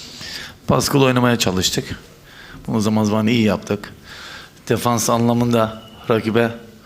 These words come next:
çok fazla şans vermemeye çalıştık. Pas üzerine oyunumuzu bugün kurmaya çalıştık. Bunu da çok iyi yaptığımızı düşünüyorum. Ee, sadece daha önce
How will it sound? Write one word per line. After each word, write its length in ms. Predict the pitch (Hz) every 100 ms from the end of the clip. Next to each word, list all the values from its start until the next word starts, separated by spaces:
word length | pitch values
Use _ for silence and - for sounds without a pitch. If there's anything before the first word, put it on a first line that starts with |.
| - - - -
çok 180 | - 120
fazla 500 | - 117 107 117 110 -
şans 480 | - - 117 107 -
vermemeye 440 | 117 110 110 101 92
çalıştık. 480 | - 85 - 123 - - - - - - - - - - - - - - -
Pas 320 | - 120 -
üzerine 500 | 131 104 107 104 101 92 - - - -
oyunumuzu 520 | 107 104 101 92 95 92 - - -
bugün 300 | 92 104 85 - - - - - - - -
kurmaya 380 | - 107 101 98
çalıştık. 460 | 90 85 90 123
Bunu 160 | 117 117
da 100 | 110
çok 180 | 113 110
iyi 120 | 110
yaptığımızı 500 | 107 104 110 107 104
düşünüyorum. 440 | 95 - 90 90 - - - - - - - - - - - - - - - 101
Ee, 360 | 92 95 95
sadece 720 | 92 - 98 95 95 92 95 92 - - - - - - - - - - - 104
daha 220 | 101 92
önce 420 | 98 95 92 95